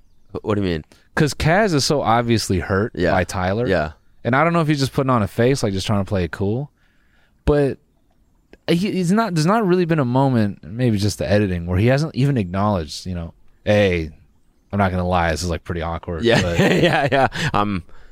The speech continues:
Speaker 1: I kinda don't like being the third
Speaker 2: Yeah.
Speaker 1: guy in this love triangle.
Speaker 2: Yeah.
Speaker 1: Like, it's kinda weired me out. No, yeah, he doesn't think that at all. He's like, "I'm just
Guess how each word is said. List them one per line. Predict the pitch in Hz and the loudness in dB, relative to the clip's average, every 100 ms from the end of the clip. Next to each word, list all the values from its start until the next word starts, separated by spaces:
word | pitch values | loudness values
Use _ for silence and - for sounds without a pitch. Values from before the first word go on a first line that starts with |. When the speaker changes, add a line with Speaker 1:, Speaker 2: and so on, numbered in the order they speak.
| - - - | -20 -20 -18
Speaker 1:
I | - | -8
kinda | - 131 | -2 -2
don't | 104 113 110 | 2 0 2
like | 98 92 | 0 0
being | 95 95 | 0 2
the | 87 | 0
third | - 92 87 85 80 _ - | 0 0 0 -2 -10 _ -8
Speaker 2:
Yeah. | 104 90 | -2 -2
Speaker 1:
guy | 85 | 0
in | 95 | 0
this | 90 85 | 0 -2
love | 82 82 | -2 -2
triangle. | - 95 107 107 113 | -2 -2 0 2 2
Speaker 2:
Yeah. | 120 110 92 | 4 2 0
Speaker 1:
Like, | 90 | -4
it's | 82 - | -4 -8
kinda | - 92 87 | -2 0 2
weired | 87 90 | 2 0
me | 85 | 0
out. | 82 90 101 - | 0 0 -2 -4
No, | 90 | -4
yeah, | 87 90 | 0 0
he | 87 | 0
doesn't | 101 107 110 - | 0 0 -2 -2
think | 104 | -2
that | 98 85 | 0 0
at | |
all. | 82 87 | 2 2
He's | 76 | 0
like, | 80 80 | -2 -2
"I'm | 87 | -4
just | 82 | -6